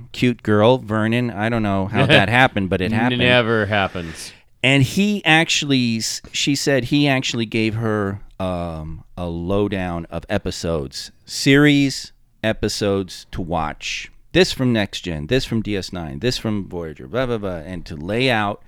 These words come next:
Speaker 1: everything she would need to get a handle on the history of what was behind the experience.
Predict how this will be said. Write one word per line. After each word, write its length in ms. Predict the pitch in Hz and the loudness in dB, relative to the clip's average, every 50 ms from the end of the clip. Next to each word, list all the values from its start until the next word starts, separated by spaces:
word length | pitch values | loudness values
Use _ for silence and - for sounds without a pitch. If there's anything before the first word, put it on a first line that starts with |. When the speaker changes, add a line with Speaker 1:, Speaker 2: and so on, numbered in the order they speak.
| - - - - - - - - | -18 -18 -18 -18 -20 -20 -10 -4
Speaker 1:
everything 460 | 107 120 127 127 135 127 - 123 123 120 | 0 2 2 2 2 0 2 0 0 2
she 260 | - - - 120 113 | 0 0 0 0 2
would 220 | 107 110 107 95 | 2 0 0 0
need 420 | 104 104 104 101 101 98 98 90 - | 0 -2 0 0 -2 -2 -4 -6 -6
to 340 | - 98 92 92 92 90 85 | -6 -4 -4 -4 -4 -4 -8
get 260 | 82 - 98 95 92 | -6 -6 -4 -4 -2
a 140 | 92 90 90 | -2 -4 -4
handle 500 | 82 - 110 107 107 107 104 98 98 95 | -4 -6 -4 -4 -2 -2 -2 -2 -4 -4
on 320 | - 90 87 87 90 90 82 | -6 -6 -6 -6 -6 -6 -8
the 360 | 85 85 82 80 80 80 78 _ _ _ _ - - - - - - - | -8 -8 -8 -8 -8 -10 -12 _ _ _ _ -20 -20 -20 -20 -20 -20 -14
history 720 | - - 131 131 - - - 117 113 113 110 107 104 92 | -2 2 2 2 2 0 -2 0 2 4 4 4 2 2
of 220 | 76 90 85 85 | 0 -2 0 2
what 160 | 101 98 - | 0 0 0
was 140 | 98 95 87 | 0 -4 -2
behind 480 | - 87 80 73 101 95 95 95 92 82 | -2 -6 -4 -2 0 0 2 2 2 2
the 100 | 85 80 | 0 -2
experience. 880 | 73 - - - - 90 87 85 78 69 62 60 - - - - - | -2 -4 -8 -4 -2 0 0 0 -2 -4 -6 -10 -12 -12 -14 -14 -14